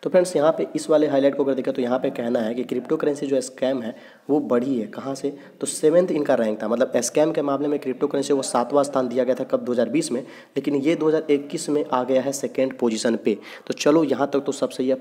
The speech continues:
थोड़ा सा report पे आते हैं। तो फ्रेंड्स, यहाँ पे एक ये picture है, यहाँ पे बोला गया है कि top three riskiest, मतलब, तीन सबसे ज़्यादा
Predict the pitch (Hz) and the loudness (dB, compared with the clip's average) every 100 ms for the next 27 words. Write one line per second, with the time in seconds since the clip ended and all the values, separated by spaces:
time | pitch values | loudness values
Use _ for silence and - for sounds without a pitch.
0 | - 123 123 113 131 131 131 113 - 131 | -2 -4 -4 -2 -2 2 2 0 0 0
1 | 143 - - - 151 156 131 139 147 143 | -2 -6 -10 -4 -2 -2 -2 -2 -2 -2
2 | - 131 135 127 131 131 - 120 - 147 | -2 -4 -2 0 0 -2 -10 -8 0 2
3 | 151 135 135 131 123 143 123 113 123 - | 2 0 0 0 2 2 2 0 -4 -8
4 | - 160 160 151 143 123 127 - 139 113 | 0 0 0 -2 0 0 -2 -4 0 0
5 | - 113 120 117 - - - 156 127 - | 0 -4 -4 -6 -16 -16 -4 0 0 -2
6 | 127 - 147 135 131 135 | -4 -2 -2 0 2 0